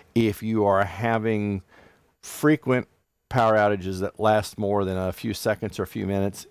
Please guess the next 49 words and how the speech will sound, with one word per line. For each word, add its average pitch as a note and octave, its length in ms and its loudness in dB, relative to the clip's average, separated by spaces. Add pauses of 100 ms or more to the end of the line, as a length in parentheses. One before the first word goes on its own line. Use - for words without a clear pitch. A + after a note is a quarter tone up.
you G2 280 -2
may G2 180 4
need G2 180 2
to F#2+ 80 2
think F#2+ 240 -2
about F2 260 0
a E2 40 -4
bigger G#2 320 -2
U G#2+ 180 -2
P G2+ 240 0
S F#2+ 260 4 (580)
or B2+ 340 6
have G#2+ 180 2
a G#2 60 -6
conversation F2+ 680 -2
with D#2+ 180 -6
your F2 120 -4
power E2 340 -2
company E2 420 -6
to D2+ 120 -6
figure E2 300 -4
out D2 100 0
what E2 180 -6
the D2+ 80 -6
problem C#2+ 440 2
is, B1+ 280 -10 (140)
because E2 320 -6
that's - 480 -2 (160)
not G#2+ 500 0
something G#2 320 -8
that - 140 -14
should G2+ 180 -12
be F2+ 100 -6
happening F2+ 420 -6
a - 20 -12
whole F2 140 -6
lot F#2+ 120 -8
unless A#2 300 -8
you're A2+ 140 -2
in G#2+ 60 0
an G2+ 160 -2
area F#2 480 0
that E2+ 460 0 (400)
has F#2 220 -2
a E2+ 60 -2
lot F2 140 4
of F2 60 -2
storm E2 400 -8
issues C#2+ 640 -10